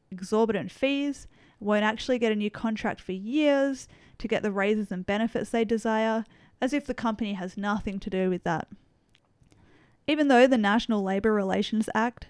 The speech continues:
prohibits employers to intimidate, coerce, or terminate workers involved in union organising, anything left off paper is hard to prove and not really enforced. So these laws can be easily avoided. Even where an employer might be caught,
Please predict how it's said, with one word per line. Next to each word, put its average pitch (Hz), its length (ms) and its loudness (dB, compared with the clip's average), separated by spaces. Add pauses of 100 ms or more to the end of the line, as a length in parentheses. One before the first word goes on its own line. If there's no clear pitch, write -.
(120)
prohibits 233 540 0
employers 247 500 0
to - 160 -6
intimidate, 233 640 0
coerce, 202 600 0
or 196 100 -2
terminate 240 560 0
workers 254 360 0
involved 202 500 2
in 262 120 2
union 262 320 4
organising, 262 640 2 (640)
anything 302 380 2
left 226 360 2
off 208 260 -2
paper 240 540 0
is 196 200 -2
hard 196 360 -6
to 202 100 -4
prove 269 500 -2 (380)
and 226 120 0
not 254 160 2
really 233 240 2
enforced. - 640 -2 (560)
So 269 300 4
these 285 220 0
laws 302 200 0
can 285 140 -2
be 254 240 -2
easily 220 460 0
avoided. 180 520 -4 (1700)
Even 294 300 2
where 277 160 4
an 254 100 2
employer 226 400 -2
might 190 300 -4
be 262 80 -8
caught, 302 400 -2